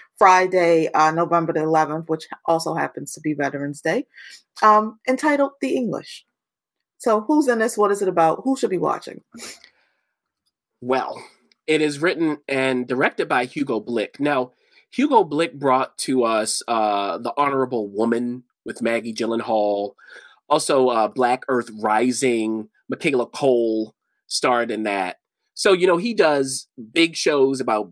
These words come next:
Speaker 2: big ideas and thorny issues. Um, so in this show, at the top of the, uh, top build is Emily Blunt. I mean,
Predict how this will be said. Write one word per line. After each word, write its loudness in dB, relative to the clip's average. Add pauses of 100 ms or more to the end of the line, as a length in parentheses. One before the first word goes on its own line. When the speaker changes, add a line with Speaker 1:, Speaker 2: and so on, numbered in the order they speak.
Speaker 2:
big 2
ideas 0
and -4 (160)
thorny 0
issues. -6 (920)
Um, 0
so 0 (640)
in 0
this -2
show, -4 (600)
at 0
the -4
top 0
of -8
the, -8 (100)
uh, -6 (420)
top 0
build -2
is 2
Emily -2
Blunt. -4
I -4
mean, -2